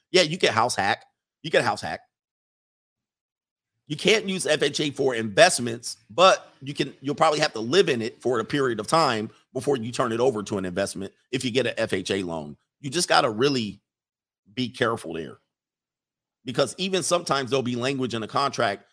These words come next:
if you buy it as an, as a F H, as a primary residence, but you intend to use it as a rental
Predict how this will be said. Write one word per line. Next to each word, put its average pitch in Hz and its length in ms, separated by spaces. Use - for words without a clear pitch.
if 139 160
you 135 100
buy 123 260
it 151 280
as 156 240
an, 143 180
as 123 240
a 123 160
F 127 180
H, 113 320
as 117 200
a 107 220
primary 147 440
residence, 117 480
but 127 200
you 131 80
intend 123 380
to 120 100
use 117 340
it 135 180
as 131 280
a 160 140
rental 185 520